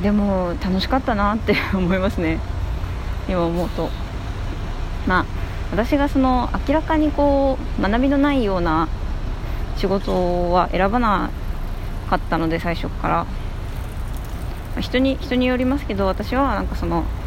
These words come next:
単純作業とかは、ちょっと耐えられないだろうなと思ったので、あの、先生という、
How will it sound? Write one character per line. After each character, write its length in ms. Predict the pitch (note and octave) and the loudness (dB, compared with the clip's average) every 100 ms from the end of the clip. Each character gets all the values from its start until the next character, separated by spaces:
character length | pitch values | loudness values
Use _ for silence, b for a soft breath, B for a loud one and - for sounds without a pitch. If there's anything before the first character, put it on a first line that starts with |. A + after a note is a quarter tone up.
| - - - | -2 -2 2
単 180 | G3 E3+ | 0 2
純 220 | F3+ F#3+ | 0 0
作 120 | G3 | 0
業 120 | F3 | -2
と 120 | D3+ | -2
か 280 | D3+ D#3+ E3 - - - | -2 0 0 -2 -4 2
は、 260 | G3+ F3+ - - - - - - | 2 2 -2 -4 -4 -4 -4 -4
ち 180 | - | -2
ょ 40 | D3+ | -2
っ 20 | |
と 60 | D3 - - - - - | -2 -4 -6 -6 -6 0
耐 140 | G3 | 2
え 20 | |
ら 80 | F#3 | 2
れ 80 | G3 | 2
な 100 | F#3 | 0
い 60 | F3 | 0
だ 80 | |
ろ 80 | E3 | 0
う 40 | E3 | 2
な 140 | G#3+ | 0
と 140 | - | 0
思 140 | F3+ F3+ | -2 -2
っ 20 | |
た 120 | E3+ | 0
の 140 | F3 A3+ | -2 0
で、 300 | C#4+ F#3+ D#3+ - - - - - - - - - - - - - | 2 0 -2 0 2 2 -2 -6 -6 -4 -6 -6 -6 -6 -2 2
あ 100 | F3 | 2
の、 240 | E3+ D#3+ | 2 0
先 240 | F#3+ G3 F#3 | 0 -2 0
生 220 | - A#3+ | 2 0
と 140 | - | 0
い 140 | D#3+ | -2
う、 60 | C#3+ | -2